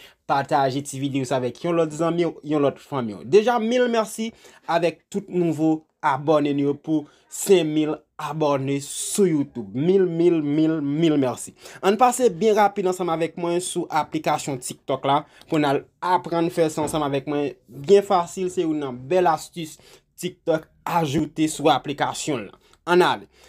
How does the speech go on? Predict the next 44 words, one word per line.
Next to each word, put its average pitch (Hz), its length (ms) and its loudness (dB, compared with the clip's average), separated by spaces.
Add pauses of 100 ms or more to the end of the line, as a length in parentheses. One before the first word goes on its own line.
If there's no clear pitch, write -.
(480)
an 160 100 -2
n 190 140 2
ale 175 160 2
la 165 240 4
a, 175 80 0
an 165 60 -4
n 160 40 -14
pase 165 320 -2
a. 143 100 -2 (500)
Anons 143 320 -4
sa, 170 220 2 (100)
pa 190 160 6
egzanp, 196 320 -2
ti 190 80 -10
videyo 170 320 -4
sa 170 160 -2
n 151 60 0
ap 143 100 -8
gade 139 300 0
la, 107 160 -8 (100)
li 147 160 -2
entèresan, 180 720 2
pa 151 160 -2
vre? 214 60 0 (180)
Epi 170 220 0
yo 180 100 8
ekri 175 300 2
w - 20 6
yon 180 80 4
mesaj. 117 320 -6
Kisa 233 240 -4
w 175 80 4
ap 151 140 -2
fè? - 80 -16 (100)
W 147 80 -2
ap 147 140 -2
jis 190 100 -4
kite 208 240 0
men 180 220 2
w 170 60 -4
sou 165 280 -2
videyo 156 300 2
a 143 100 2
pandan 143 240 -2